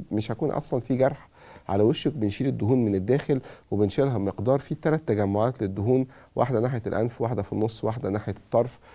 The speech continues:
وده جراحه الحقيقه بتتم بنج موضعي وجراحه ميسره واحنا اللي بنعملها. دكاتره عيون هم اللي بيعملوها طالما عرفنا السبب وعرفنا ان الاسره عندك فيها بعض الترهلات، فارجوكي،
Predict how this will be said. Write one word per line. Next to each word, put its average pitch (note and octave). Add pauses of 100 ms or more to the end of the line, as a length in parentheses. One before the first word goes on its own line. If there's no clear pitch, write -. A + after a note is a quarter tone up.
(160)
وده C3
جراحه C3+
الحقيقه C3
بتتم C3+
بنج A#2
موضعي A#2 (300)
وجراحه A2+
ميسره C3+
واحنا C3+
اللي G2
بنعملها. - (300)
دكاتره A#2
عيون A#2+ (140)
هم A2+
اللي F#2
بيعملوها A2+ (420)
طالما A2+
عرفنا G2+
السبب G#2
وعرفنا G2+
ان F#2+
الاسره G#2+
عندك G2
فيها G2
بعض F#2
الترهلات، F#2
فارجوكي، A#2